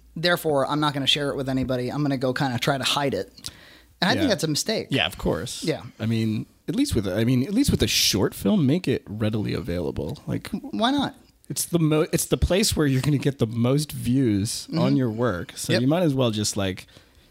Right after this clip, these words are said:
Speaker 2: the second it, and I feel too, like, the second I finish it, I definitely want it out there.
Speaker 1: Yeah.
Speaker 2: Um, I know you're not, I know there's, like, it's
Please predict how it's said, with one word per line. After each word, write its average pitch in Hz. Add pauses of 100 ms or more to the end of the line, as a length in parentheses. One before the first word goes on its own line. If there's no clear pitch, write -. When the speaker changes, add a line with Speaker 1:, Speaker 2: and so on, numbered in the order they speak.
(120)
Speaker 2:
the 135
second 190
it, - (320)
and 135
I 190
feel 180
too, 135
like, 92
the 107
second 180
I 98
finish 107
it, 131
I 110 (140)
definitely 143
want 98
it 92
out 85
there. 62
Speaker 1:
Yeah. 190 (100)
Speaker 2:
Um, 95 (180)
I 127
know 139
you're 170
not, 131
I 120
know 139
there's, 123
like, 104
it's -